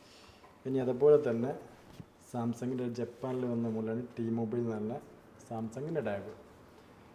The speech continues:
ഇതും ഏതാണ്ട് പത്ത് നാൽപതിനായിരം റുപ്യേൻ്റെ അടുത്ത് പുതിയ റേറ്റ് വരുന്നുണ്ട്. നല്ല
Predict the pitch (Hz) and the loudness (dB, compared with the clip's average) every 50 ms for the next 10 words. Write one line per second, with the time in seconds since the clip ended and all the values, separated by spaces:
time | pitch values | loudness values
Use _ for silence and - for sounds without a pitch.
0 | - - - - - - - - - 123 120 120 143 143 147 143 135 123 120 123 | -20 -20 -20 -20 -20 -20 -20 -14 -8 -6 -2 -2 -2 -2 -2 -4 -6 -4 -4 -4
1 | 123 127 143 151 - - 120 - 123 120 120 120 117 113 - 131 127 131 131 120 | -2 -2 -2 -2 -2 -6 -6 -4 -2 0 0 0 0 -2 -2 -2 -2 -2 -2 -4
2 | 120 117 - 120 117 113 110 - 175 143 127 120 117 123 113 107 104 107 - 110 | -4 -4 -4 -4 -4 -4 -6 -6 -6 -6 -4 -4 -2 -2 0 -2 -2 -2 -4 -6
3 | 104 95 98 101 101 107 - - - - - - - - - - - - - - | -6 -6 -8 -10 -10 -12 -14 -16 -18 -20 -20 -20 -20 -20 -20 -20 -20 -20 -20 -20
4 | - - - - - - - - - - - - - - - - - - - - | -20 -20 -20 -20 -20 -20 -20 -20 -20 -20 -20 -20 -20 -20 -20 -20 -20 -20 -20 -20
5 | - - - - - 117 110 113 117 120 127 - | -20 -20 -14 -10 -8 -6 -4 -2 0 0 0 -2